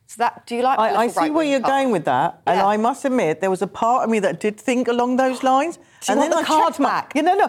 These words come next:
Speaker 2: And then I thought, "No, I throw the card away, because <laughs> hang on a minute, right? I,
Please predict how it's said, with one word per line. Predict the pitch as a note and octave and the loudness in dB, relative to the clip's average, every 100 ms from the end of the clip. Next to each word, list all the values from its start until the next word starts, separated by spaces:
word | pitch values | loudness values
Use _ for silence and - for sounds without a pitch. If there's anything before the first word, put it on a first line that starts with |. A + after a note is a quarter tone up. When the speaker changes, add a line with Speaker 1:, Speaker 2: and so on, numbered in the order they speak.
| F4+ C4 | 0 0
Speaker 2:
And | C#4 | 2
then | G#4 | 2
I | |
thought, | G4+ C4 | 2 0
"No, | D4 G4 | 2 2
I | C4+ | 2
throw | - - - A#4+ A4+ | -2 -10 0 2 2
the | B3 | 2
card | - G3 A#3 | 0 0 2
away, | F#3 E3+ C#3+ A3 - _ - | 0 0 0 -2 -6 _ -6
because | C#4+ - D#4 D4+ - | -4 0 -2 -2 -6
<laughs> | |
hang | D4 | -2
on | G#4+ B4 A4 A#4 A#3+ | 0 2 2 2 2
a | |
minute, | D#3 C#3 F3+ C#4 - - - | 0 -2 -2 -4 -8 -8 -2
right? | F3 C4+ C#4+ - - | 0 0 -4 -14 -6
I, | - | -4